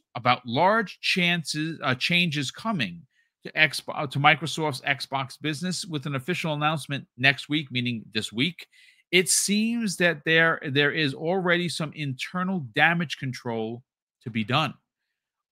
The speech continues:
Journalist Shannon Liao, uh, L I A O,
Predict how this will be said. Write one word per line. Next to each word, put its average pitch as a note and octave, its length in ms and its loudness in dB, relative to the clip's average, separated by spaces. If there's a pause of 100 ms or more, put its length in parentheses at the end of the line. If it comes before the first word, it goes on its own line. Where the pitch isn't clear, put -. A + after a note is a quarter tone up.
(100)
Journalist A3+ 800 4
Shannon G#3 840 4
Liao, B2+ 920 6 (300)
uh, A#2+ 440 2
L E3+ 240 4
I D3+ 500 2
A C#3+ 340 2 (140)
O, B2+ 460 -2